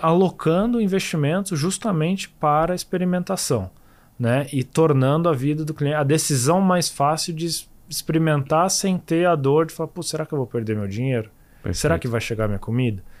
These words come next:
Speaker 1: Será que ela vai chegar quentinha? Será que vai chegar no tempo?" E, pô, e, e aí, e esse foi, acho que um grande, um, um,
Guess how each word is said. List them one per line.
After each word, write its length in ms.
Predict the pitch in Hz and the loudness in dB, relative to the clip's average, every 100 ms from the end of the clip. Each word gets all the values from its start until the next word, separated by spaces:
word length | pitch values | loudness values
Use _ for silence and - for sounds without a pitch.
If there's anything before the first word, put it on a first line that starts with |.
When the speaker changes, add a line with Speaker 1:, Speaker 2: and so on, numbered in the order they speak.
| - | -18
Speaker 1:
Será 240 | - 156 | -6 -2
que 80 | 165 | 0
ela 80 | 135 | 2
vai 120 | 113 | 2
chegar 240 | 107 107 104 | 0 -2 -2
quentinha? 580 | - 98 - 143 107 92 - - | -2 -4 0 -2 -2 -6 -16 -18
Será 200 | - 175 | -2 -2
que 100 | 170 | 0
vai 100 | 117 | -2
chegar 300 | 107 107 107 | -2 -2 -2
no 100 | 98 | -2
tempo?" 420 | 101 151 117 - - - - - - - - | -2 0 0 2 4 4 2 -2 -8 -18 -14
E, 100 | 151 | -12
pô, 260 | 147 185 104 | -4 -2 0
e, 200 | 117 156 | -2 -4
e 180 | 143 131 | -2 0
aí, 360 | 131 131 151 156 | 2 2 2 2
e 140 | 127 | 2
esse 240 | 139 147 151 | 2 2 -4
foi, 360 | - 135 139 | -4 0 2
acho 180 | 143 139 | 0 -2
que 120 | - 151 | -4 -2
um 160 | 151 | 0
grande, 560 | 131 131 135 143 139 139 | 0 0 0 0 -2 -4
um, 100 | 131 | -2
um, 600 | 127 120 120 120 120 117 | -2 -2 -4 -2 -2 -2